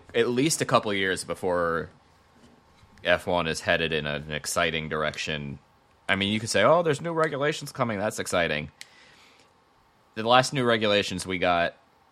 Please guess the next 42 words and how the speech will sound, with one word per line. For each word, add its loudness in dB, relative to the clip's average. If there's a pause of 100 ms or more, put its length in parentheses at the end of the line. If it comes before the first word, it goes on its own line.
(160)
were -6 (180)
supposed -4
to -10
be -4
better 0
racing, -4
and -4
now, 0
granted, -4
it -4
wasn't -4
totally -2
new -6
regulations, -6
but, -4 (880)
you -6
know, 0
when -2
Mercedes 0 (420)
was -2
dominant -2
and -6
they 0
changed -4
things, -6
the -4
only -4
thing -8
it -6
did -4
was -10
make -6
Red 0
Bull -2
more -4
dominant -4
for -14
the -10
next -8
four -10
years. -8
So, -2